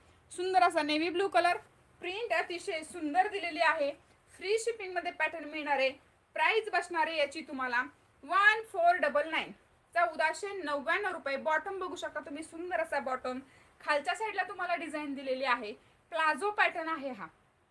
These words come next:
हा पॅटर्न प्लाझो मध्ये असणार आहे. कुर्ती जी आहे ती लॉंग मधली दिलेली, इथे तुम्हाला मिरर वर्कचं काम केलेलं आहे,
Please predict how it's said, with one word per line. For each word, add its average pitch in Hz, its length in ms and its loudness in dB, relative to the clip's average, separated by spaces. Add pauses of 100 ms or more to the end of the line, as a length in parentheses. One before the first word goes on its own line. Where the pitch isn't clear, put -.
हा 320 80 -2
पॅटर्न 330 400 -2 (120)
प्लाझो 294 340 0
मध्ये 330 260 -2
असणार 285 380 0
आहे. 277 260 0 (340)
कुर्ती 370 300 0
जी 415 120 2
आहे 359 240 4
ती 339 200 -2
लॉंग 349 280 2
मधली 392 260 -4
दिलेली, 311 400 -6 (920)
इथे 311 240 -2
तुम्हाला 381 260 6
मिरर 339 400 8
वर्कचं 349 320 6
काम 349 300 8
केलेलं 320 340 4
आहे, 370 100 6